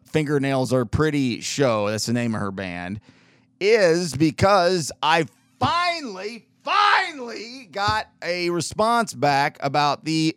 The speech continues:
C P D ride-along. And I am scheduled for this weekend. And I'm not gonna make, uh, too big a deal about it, but the woman who is in this correspondence,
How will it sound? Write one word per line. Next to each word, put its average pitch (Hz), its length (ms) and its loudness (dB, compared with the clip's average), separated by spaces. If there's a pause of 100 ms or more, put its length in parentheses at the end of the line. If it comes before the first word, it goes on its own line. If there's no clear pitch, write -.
(140)
C 160 440 -6
P 147 340 -4
D 139 420 -2
ride-along. 156 800 0 (540)
And 139 480 0
I 143 220 0
am 151 240 -2
scheduled 170 600 -2
for 165 220 2
this 151 220 -4
weekend. 143 520 -2 (540)
And 143 340 -2
I'm 143 120 -4
not 165 220 -2
gonna 170 160 -4
make, 165 440 -6
uh, 127 460 -2 (280)
too 226 140 0
big 220 220 0
a 214 40 0
deal 214 280 0
about 202 300 2
it, 220 160 -2
but 160 400 0
the 143 100 0
woman 214 440 -2
who 165 220 2
is 139 120 -4
in 165 100 -4
this 147 200 -6
correspondence, 170 1160 -2